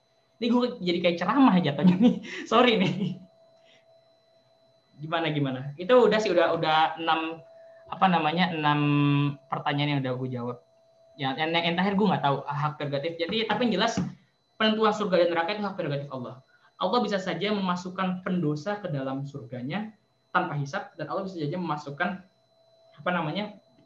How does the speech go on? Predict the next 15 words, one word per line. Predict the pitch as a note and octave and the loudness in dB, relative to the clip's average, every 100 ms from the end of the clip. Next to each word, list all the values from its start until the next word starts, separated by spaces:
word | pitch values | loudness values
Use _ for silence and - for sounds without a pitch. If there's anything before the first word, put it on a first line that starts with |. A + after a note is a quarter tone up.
| _ _ | _ _
orang-orang | E3 D#3+ E3 D#3 | -2 0 0 0
yang | D#3 | -2
taat | D3 G3 G#3 | -6 -6 -6
karena | A3 G3 F#3 | -6 -6 -6
kesombongannya | - D#3+ D3 D3 D3 G#3+ G#3+ - _ | -6 -4 0 0 0 -2 -6 -12 _
langsung | - E3 E3+ | -6 -6 -4
ke | |
neraka. | D3+ C3+ - A2+ - _ _ _ _ | -6 -6 -8 -14 -20 _ _ _ _
Tapi | F#3 A3+ F#3+ | -6 -2 -2
ingat, | D3 - _ | -2 -4 _
Allah | D#3 F3 | -8 -6
tidak | E3+ D3 | -6 -4
akan | D3 | -2
menyelesaikan | D3 C#3+ C#3 C3 | -2 -2 -6 -8
janjinya. | B2 A2+ G#2+ | -8 -10 -16